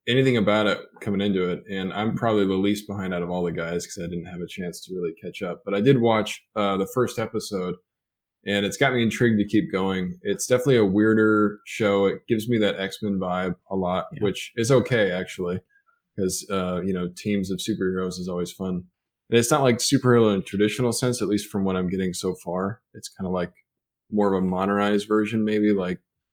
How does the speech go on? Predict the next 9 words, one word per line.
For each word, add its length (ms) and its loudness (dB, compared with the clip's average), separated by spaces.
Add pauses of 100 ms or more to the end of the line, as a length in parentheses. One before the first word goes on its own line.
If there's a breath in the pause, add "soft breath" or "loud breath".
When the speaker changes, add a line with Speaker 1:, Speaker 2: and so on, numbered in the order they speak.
(380)
Speaker 1:
but 80 6
it, 320 4
it's 260 6
good. 460 8
I 80 2
like 320 2 (140)
where 180 2
it's 140 0
going. 500 0